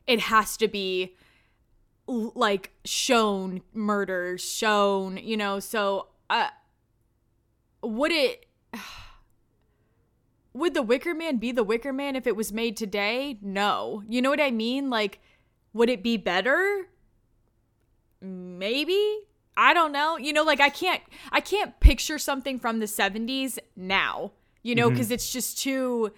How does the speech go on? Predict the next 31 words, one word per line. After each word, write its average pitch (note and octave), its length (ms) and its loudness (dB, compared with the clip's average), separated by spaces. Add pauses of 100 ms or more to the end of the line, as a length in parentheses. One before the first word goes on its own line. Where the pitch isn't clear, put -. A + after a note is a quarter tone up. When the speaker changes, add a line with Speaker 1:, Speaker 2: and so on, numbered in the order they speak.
(300)
Speaker 1:
there's C4+ 180 0
too D#4 100 -2
much B3+ 220 -4
time. E4 300 0
It's - 160 -10
fifty C4 260 -6
years. A3+ 480 -2
There's A3+ 240 -4
too C4 160 -4
much, A#3+ 360 -4 (300)
too D#4 140 -4
many C#4 220 0
differences. C4+ 960 -6 (400)
So, A#3 800 -2 (1900)
yes, C4+ 300 2
I C4 80 4
do A#3+ 200 0
think B3 220 0
it A3+ 100 0
would G#3 140 -2
be A3 140 -2
more G3+ 180 0
like G#3 200 0
Midsommar. G#3+ 800 -4 (680)
Um, F#3 600 -4 (800)
but G#3 180 2
do A3+ 120 0
we A3 140 0
need G#3+ 320 -2
that? A#3+ 380 0
No. B2+ 380 -8